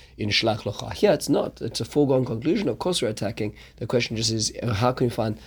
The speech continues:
the military weakness over here in order to be able to do this? That's the way the Ralbag understands it. Expanding on this idea, the Abarbanel says, in fact, that there are four reasons why the Meraglim failed at the times of Moshe. Number one, he says,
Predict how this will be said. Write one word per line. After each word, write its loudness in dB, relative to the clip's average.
the -8
military 0
weakness 0
over 0
here 2
in 0
order 0
to -8
be -6
able -4
to -8
do -8
this? -10
That's -2
the 0
way 2
the 0
Ralbag -2
understands -2
it. -12
Expanding 4
on 2
this 2
idea, 0
the 4
Abarbanel 2
says, 2
in -2
fact, 2
that -4
there 0
are -4
four 2
reasons 2
why 2
the 0
Meraglim 4
failed 2
at -6
the -10
times -2
of 2
Moshe. 2
Number 4
one, 6
he 4
says, 0